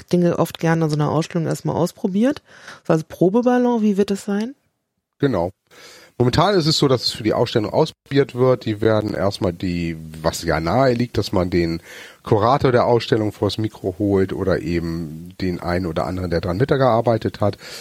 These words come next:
Speaker 2: Langfristig ist aber das Ziel, dass man ein, dass man einen Museumspodcast etabliert, der vom Niveau her ja vieles, viele Bereiche abdecken kann,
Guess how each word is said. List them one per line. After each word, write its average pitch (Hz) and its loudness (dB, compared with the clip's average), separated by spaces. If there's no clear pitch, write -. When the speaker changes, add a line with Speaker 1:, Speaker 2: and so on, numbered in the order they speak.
Speaker 2:
Langfristig 131 2
ist - -6
aber 113 2
das - -6
Ziel, 95 2
dass 92 0
man 87 0
ein, 92 -4
dass 104 -2
man 95 0
einen 87 -2
Museumspodcast 110 -2
etabliert, 101 -2
der 107 2
vom 110 -2
Niveau 104 0
her 101 2
ja 107 0
vieles, 127 0
viele 113 0
Bereiche 87 2
abdecken - -2
kann, 95 -4